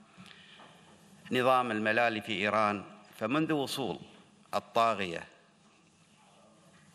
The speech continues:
ورئيس الأفعى ورأس الأفعى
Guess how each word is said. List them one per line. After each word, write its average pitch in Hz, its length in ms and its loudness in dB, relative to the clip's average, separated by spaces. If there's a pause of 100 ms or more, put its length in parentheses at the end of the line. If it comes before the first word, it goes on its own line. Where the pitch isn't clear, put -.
(600)
ورئيس 117 460 2
الأفعى 113 440 0 (420)
ورأس 127 460 2
الأفعى 107 440 -2